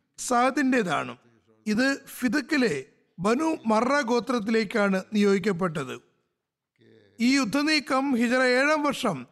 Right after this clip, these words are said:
ശഅബാൻ മാസത്തിൽ ഹദ്റത്ത് ബഷീർ ബിൻ സഅദിന്റെ നേതൃത്വത്തിലായിരുന്നു. ഹദ്റത്ത് ബഷീറിന്റെ വിളിപ്പേര് അബു നോമാൻ എന്നാണ്. സഅദ് ബിൻ സാലബ അദ്ദേഹത്തിന്റെ പിതാവായിരുന്നു.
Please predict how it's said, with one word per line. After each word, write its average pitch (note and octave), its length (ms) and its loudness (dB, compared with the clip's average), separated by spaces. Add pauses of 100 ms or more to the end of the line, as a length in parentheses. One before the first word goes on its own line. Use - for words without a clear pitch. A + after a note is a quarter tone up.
(120)
ശഅബാൻ C4+ 520 0
മാസത്തിൽ C#4 600 0 (140)
ഹദ്റത്ത് A#3 400 0
ബഷീർ C#4 360 0
ബിൻ C4 200 0
സഅദിന്റെ B3 480 0
നേതൃത്വത്തിലായിരുന്നു. F3+ 1000 -4 (600)
ഹദ്റത്ത് A#3 420 2
ബഷീറിന്റെ A#3 680 4 (100)
വിളിപ്പേര് B3 680 2 (140)
അബു B3 380 2
നോമാൻ C4 540 2
എന്നാണ്. D3 440 0 (520)
സഅദ് C4+ 440 2
ബിൻ D#4+ 300 -2 (180)
സാലബ C4+ 600 2
അദ്ദേഹത്തിന്റെ A#3 800 2
പിതാവായിരുന്നു. F#3 880 2